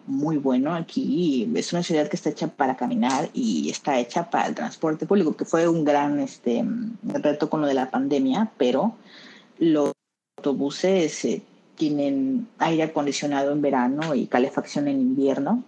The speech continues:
Vivo cerca de la playa, esa es una gran ventaja. Em, el clima es mucho más, eh, menos lluvioso que en, que en Ciudad de México. No tiembla.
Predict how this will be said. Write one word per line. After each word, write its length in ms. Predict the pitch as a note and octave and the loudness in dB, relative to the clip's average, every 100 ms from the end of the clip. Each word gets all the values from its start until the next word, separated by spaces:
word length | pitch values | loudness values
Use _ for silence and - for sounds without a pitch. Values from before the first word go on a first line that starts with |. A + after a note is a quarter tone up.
| - _ _ _ _ _ _ _ _ _ | -16 _ _ _ _ _ _ _ _ _
Vivo 360 | F3 F#3+ F#3 D#3+ | 2 6 6 4
cerca 260 | E3+ D#3 | 2 4
de 80 | D3 | 4
la 160 | C3 B2+ | 2 2
playa, 280 | C#3 C3 F3+ | 2 2 2
esa 100 | E3 | 0
es 80 | |
una 160 | D#3 C3 | 0 2
gran 240 | C3 B2+ | 2 2
ventaja. 580 | C3 B2 B2+ A#2 - B3 - _ _ _ - - - - _ _ _ | 2 0 0 -2 0 -2 -4 _ _ _ -20 -20 -20 -20 _ _ _
Em, 640 | D#3 C3 G#2 - - C4+ - - - _ _ _ _ _ _ _ _ _ _ _ _ _ _ _ _ _ | -4 -2 -2 -4 -4 -6 -10 -14 -20 _ _ _ _ _ _ _ _ _ _ _ _ _ _ _ _ _
el 160 | F#3+ F#3+ | 0 0
clima 400 | - A3 A3+ A#3+ | 4 6 8 8
es 140 | A#3+ A3 | 6 4
mucho 400 | G3 F#3+ - F3 | 2 2 -2 -4
más, 880 | E3 D#3+ E3 F3 F#3 - - - - | -2 -2 0 -2 -4 -8 -10 -14 -8
eh, 220 | - E3 | -2 -2
menos 500 | D3 A#2+ F3+ G#3 A3+ G#3+ | -2 -2 2 4 4 2
lluvioso 600 | D#3 D#3 D#3 - - - _ _ _ _ - | 0 2 0 0 -6 -6 _ _ _ _ -4
que 80 | |
en, 200 | D3+ C3 - | -2 -2 -4
que 100 | D#3 | -6
en 60 | |
Ciudad 240 | D3+ D3+ D3 | -2 -2 0
de 80 | |
México. 460 | D3+ C#3+ B2+ - B3+ - _ _ _ _ _ _ _ _ F#3 F3 - | -2 -4 -8 -4 -6 -6 _ _ _ _ _ _ _ _ -8 -8 0
No 160 | G3+ G3+ | 4 4
tiembla. 440 | G3+ D#3+ D#3 A#3 | 4 4 2 0